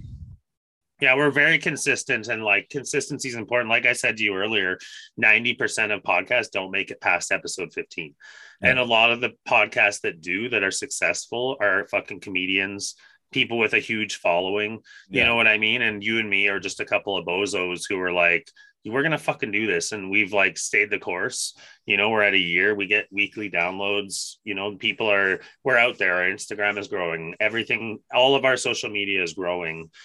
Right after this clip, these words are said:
Speaker 1: which is really cool in that sense
Speaker 2: Yeah.
Speaker 1: too. Like, people that we don't know are,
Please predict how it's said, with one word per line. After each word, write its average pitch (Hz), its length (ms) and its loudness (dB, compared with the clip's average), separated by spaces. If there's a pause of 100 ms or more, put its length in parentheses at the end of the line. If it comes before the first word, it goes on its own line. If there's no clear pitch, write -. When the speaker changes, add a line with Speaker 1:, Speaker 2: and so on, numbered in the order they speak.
(140)
Speaker 1:
which 107 180 -2
is 95 140 0
really 98 300 2
cool 98 360 -2
in 85 80 -4
that 82 200 -2
sense 92 280 -2
Speaker 2:
Yeah. 82 60 -8
Speaker 1:
too. 95 260 -2
Like, 82 240 0
people 95 300 0
that 92 180 2 (280)
we 107 140 -4
don't 90 280 0
know 87 260 2
are, 80 220 -2